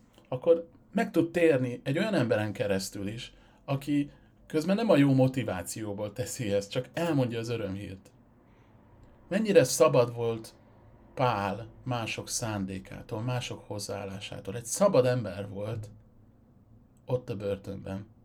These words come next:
Szóval ki is volt igazából rab, ki is volt igazából börtönben. Én azt szeretném, testvéreim,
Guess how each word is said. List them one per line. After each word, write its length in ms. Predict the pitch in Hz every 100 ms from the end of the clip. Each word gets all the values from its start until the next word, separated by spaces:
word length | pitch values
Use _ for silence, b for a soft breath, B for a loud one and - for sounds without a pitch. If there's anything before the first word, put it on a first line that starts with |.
| - _ _ - - - -
Szóval 320 | - 120 -
ki 220 | - 190
is 160 | 185 -
volt 320 | 156 156 143
igazából 640 | 139 139 135 131 135 127 107
rab, 240 | 95 98
ki 140 | -
is 160 | 131 -
volt 180 | 139 131
igazából 460 | 131 127 123 123
börtönben. 720 | 117 117 107 110 98 95 95 104 - _ _ _ _ B B B B
Én 160 | - 131
azt 180 | 190 190
szeretném, 640 | 156 120 117 113 117 131 -
testvéreim, 760 | 131 123 - 101 95 104 113